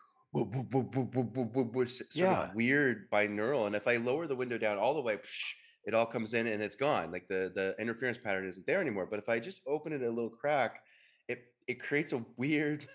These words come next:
Speaker 1: <laughs> I've noticed this, like, r-, r-, r-, r-, kind of binaural again, so you, you can really experience these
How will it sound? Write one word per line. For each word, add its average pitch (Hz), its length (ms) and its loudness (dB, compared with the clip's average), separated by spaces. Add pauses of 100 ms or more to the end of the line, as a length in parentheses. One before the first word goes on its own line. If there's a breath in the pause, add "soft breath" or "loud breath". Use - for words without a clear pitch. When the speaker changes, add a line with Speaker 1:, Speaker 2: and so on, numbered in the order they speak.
(140 loud breath)
Speaker 1:
<laughs> - 220 -10
I've 123 180 -2
noticed 143 360 2
this, 95 180 -6
like, 90 180 -4
r-, 98 240 4
r-, 101 220 2
r-, 101 240 0
r-, 90 100 -2
kind 98 220 -4
of 92 180 -8 (160)
binaural 104 500 4
again, 87 340 -2
so 107 300 2 (320 loud breath)
you, 127 180 -2
you 135 200 -8
can 131 200 -8
really 135 240 2
experience 113 440 -2
these 104 200 -4